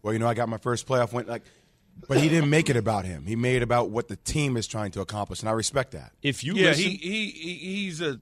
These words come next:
Speaker 3: stand-up guy. I didn't expect for him to make it about him. That's who Matthew Stafford is. He's not gonna ever talk about him. Whether he wants it to be about him or not,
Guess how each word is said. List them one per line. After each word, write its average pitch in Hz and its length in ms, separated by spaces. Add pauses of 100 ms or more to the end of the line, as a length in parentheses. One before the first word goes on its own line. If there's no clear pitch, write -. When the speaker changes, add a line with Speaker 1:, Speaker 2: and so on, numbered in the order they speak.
Speaker 3:
stand-up 147 500
guy. 139 320
I - 20
didn't 147 140
expect 131 380
for 127 80
him 123 140
to 120 60
make 117 220
it 113 60
about 107 240
him. 120 280
That's 120 260
who 127 140
Matthew 120 360
Stafford 113 440
is. 113 240
He's 117 160
not 120 240
gonna 117 200
ever 113 420 (460)
talk 147 240
about 123 240
him. 135 200
Whether 139 220
he 151 160
wants 151 380
it 165 80
to 170 80
be 180 120
about 170 300
him 175 160
or - 20
not, 185 280